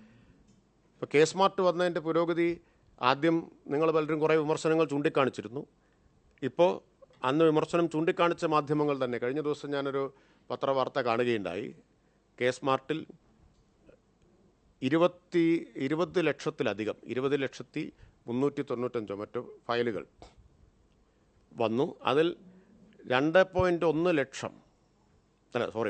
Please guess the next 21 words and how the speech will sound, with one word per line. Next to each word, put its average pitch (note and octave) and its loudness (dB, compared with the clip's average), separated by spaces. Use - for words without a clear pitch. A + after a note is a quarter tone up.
ഒന്ന് E3+ 8
പോയിന്റ് F#3 4
രണ്ട് D#3+ 4
ആറ് B2+ 2
ലക്ഷം, - -10
ഒന്ന് D#3+ 0
പോയിന്റ് E3 0
രണ്ട് D3 -4
ആറ് C#3+ 0
ലക്ഷം C#3 -10
ഫയലുകൾ A#2+ -4
അവധി E3 2
ദിനങ്ങളിൽ D#3+ 4
തീർപ്പാക്കിയെന്നാണ്. F#2+ -8
മുപ്പത്തിയാറായിരം F#3 4
ഫയലുകൾ D#3+ 2
തീർപ്പാക്കിയത് C#3 -4
രാത്രി C3 0
പത്ത് B2+ -4
മണിക്കും D3 -2
രാവിലെ B2+ 0